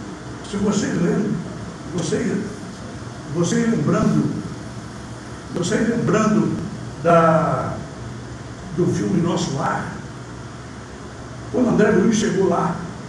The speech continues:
apavorado pra voltar, né, que passou lá dez anos, não sei, no, no Brau, ele ficou doido pra ver a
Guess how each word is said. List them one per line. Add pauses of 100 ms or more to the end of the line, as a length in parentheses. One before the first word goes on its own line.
(260)
apavorado
pra
voltar, (160)
né,
que
passou
lá (280)
dez
anos,
não
sei,
no,
no
Brau, (460)
ele
ficou
doido
pra
ver
a